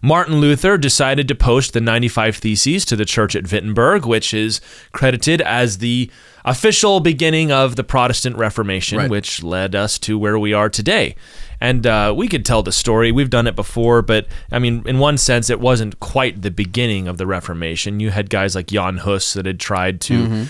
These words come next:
Speaker 1: start this off. He was very influential, even though he was martyred. You had guys like Erasmus,
Speaker 2: Mm-hmm.
Speaker 1: who didn't leave the church like, uh, the reformers did, but was very sympathetic to the movement and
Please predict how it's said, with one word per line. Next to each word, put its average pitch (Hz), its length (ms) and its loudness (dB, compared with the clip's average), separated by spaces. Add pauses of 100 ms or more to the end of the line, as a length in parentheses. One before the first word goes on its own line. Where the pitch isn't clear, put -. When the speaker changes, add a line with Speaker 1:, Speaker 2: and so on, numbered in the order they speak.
(160)
Speaker 1:
start 110 320 0
this 110 180 0
off. 104 200 2
He 120 100 2
was 110 140 2
very 104 260 2
influential, 107 580 -2
even 101 160 -2
though 95 100 -2
he 92 120 -4
was 90 180 -2
martyred. 127 460 2
You 107 80 2
had 113 160 2
guys 120 220 2
like 110 120 -2
Erasmus, 120 760 0
Speaker 2:
Mm-hmm. 120 440 0
Speaker 1:
who 117 280 4
didn't 135 420 0 (200)
leave 151 440 2
the 139 100 2
church 147 640 0
like, 110 420 -2 (180)
uh, 92 200 -4
the 95 180 -4
reformers 151 560 2
did, 151 280 4
but 135 100 4
was 107 140 -2
very 113 160 2
sympathetic 117 560 -2
to 117 100 -4
the 107 80 0
movement 120 640 0
and 95 240 -4